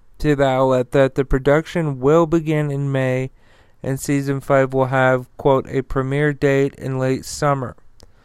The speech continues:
Uh, that's right. This, the hit series will get a clo-, uh, get closer to its original premiere, uh, schedule of June instead of having fans wait until,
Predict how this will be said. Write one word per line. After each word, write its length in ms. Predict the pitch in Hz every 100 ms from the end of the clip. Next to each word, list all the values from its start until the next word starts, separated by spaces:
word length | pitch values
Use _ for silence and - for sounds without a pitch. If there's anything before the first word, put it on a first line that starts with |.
| _ _ - - - - - - - -
Uh, 160 | 151 147
that's 300 | 151 147 160
right. 200 | 143 139
This, 280 | 147 -
the 320 | 151 139 156 151
hit 180 | 160
series 480 | 147 165 151 147 143
will 80 | 143
get 220 | 139 143
a 120 | 139
clo-, 380 | 127 147 151 139 -
uh, 260 | - 147 143
get 440 | 135 151 151 - - - - - _
closer 840 | - 170 170 160 - 165 160 143 - -
to 380 | 165 151 147
its 260 | 143 143 -
original 480 | 147 139 139 143 139
premiere, 720 | - 139 135 135 131 131 - - -
uh, 460 | 143 139 135 127 -
schedule 760 | - - - 143 135 139 135 135 - - - - - - - -
of 680 | 147 143 135 131 123 - - - - - - - - 143
June 520 | 139 151 147 143 143
instead 720 | 110 139 139 - - 143 135
of 220 | 120 131 135
having 440 | 139 135 135 135
fans 400 | - 135 135 131
wait 260 | 135 131 117
until, 640 | 127 139 131 131 123